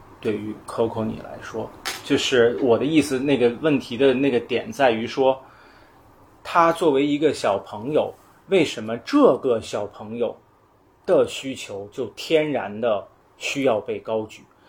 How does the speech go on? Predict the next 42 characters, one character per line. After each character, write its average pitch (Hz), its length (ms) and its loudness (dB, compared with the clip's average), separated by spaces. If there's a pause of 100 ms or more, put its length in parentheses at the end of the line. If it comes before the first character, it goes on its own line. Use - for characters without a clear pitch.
(720)
如 196 300 8
果 117 220 4
同 120 320 -8
样 156 200 0
是 135 220 -10
这 214 220 -4
个 139 100 -2
小， 107 240 -4 (160)
他 180 240 0
是 160 180 -10
一 147 80 -6
个 175 80 -2
小 104 220 -8
朋 131 180 -10
友， 120 140 -4
所 131 160 -10
以 - 20 -10
他 147 80 -2
的 135 120 -4
需 143 180 -12
求 117 180 -16
就 135 140 -12
被 117 100 -6
高 143 240 -2
举 139 140 -16
的 - 100 -20
话， 110 240 -4
那 135 140 -8
么 135 180 -4 (240)
同 120 240 -14
样 156 220 -2
作 135 180 -2
为 123 140 -2
一 123 80 -6
个 123 140 0
这 156 160 -6
个， 117 120 0 (160)
这 147 200 -6
个 117 80 -8
小 104 280 -6
游 104 160 -12
戏， 117 320 -8